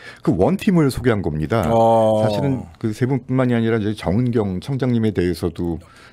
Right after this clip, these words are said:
Speaker 1: 제가 많이 이제 거기 자세히 이제 써-, 썼고요.
Speaker 2: 네,
Speaker 1: 근데
Speaker 2: 네.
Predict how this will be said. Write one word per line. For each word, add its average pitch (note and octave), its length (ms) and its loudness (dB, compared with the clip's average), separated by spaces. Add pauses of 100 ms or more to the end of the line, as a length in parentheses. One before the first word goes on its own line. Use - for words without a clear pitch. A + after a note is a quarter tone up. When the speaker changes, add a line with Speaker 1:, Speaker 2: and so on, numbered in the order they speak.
(240)
Speaker 1:
제가 F2+ 260 -2 (100)
많이 E2+ 360 -2
이제 D#2+ 600 -6
거기 D#2+ 180 -14 (200)
자세히 E2+ 320 -6
이제 D#2+ 160 -6
써-, - 180 -10 (160)
썼고요. G#2+ 540 -6
Speaker 2:
네, A#2+ 240 0
Speaker 1:
근데 G#2 120 -2
Speaker 2:
네. F#2+ 60 -8